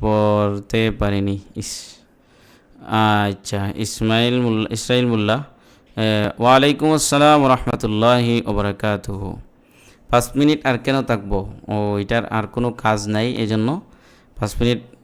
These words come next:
আর থাকার কোনো প্রয়োজন নেই। আচ্ছা, যাই হোক, আপনি যেহেতু রিকোয়েস্ট করছেন, আমি থাকার চেষ্টা করি আরও কয়েক মিনিট।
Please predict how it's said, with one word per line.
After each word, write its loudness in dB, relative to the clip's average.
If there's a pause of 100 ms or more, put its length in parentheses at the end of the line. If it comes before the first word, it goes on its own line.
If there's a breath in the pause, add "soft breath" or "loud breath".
(120)
আর -4
থাকার -4
কোনো -2
প্রয়োজন -4 (100)
নেই। 0
আচ্ছা, -4
যাই 6
হোক, 6
আপনি -4
যেহেতু 0
রিকোয়েস্ট -2
করছেন, -2
আমি 0
থাকার -4
চেষ্টা -4
করি -4
আরও -2
কয়েক -2
মিনিট। -4